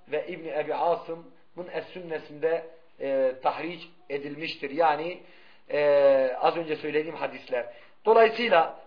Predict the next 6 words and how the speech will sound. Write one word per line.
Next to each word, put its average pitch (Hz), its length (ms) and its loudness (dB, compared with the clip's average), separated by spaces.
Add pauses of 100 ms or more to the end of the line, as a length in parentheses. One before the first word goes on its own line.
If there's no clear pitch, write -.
(120)
demek 247 300 6
ki 156 260 -12 (220)
ashab 226 520 10
masum 226 420 8
değil. 233 320 4 (580)
Ancak 214 580 8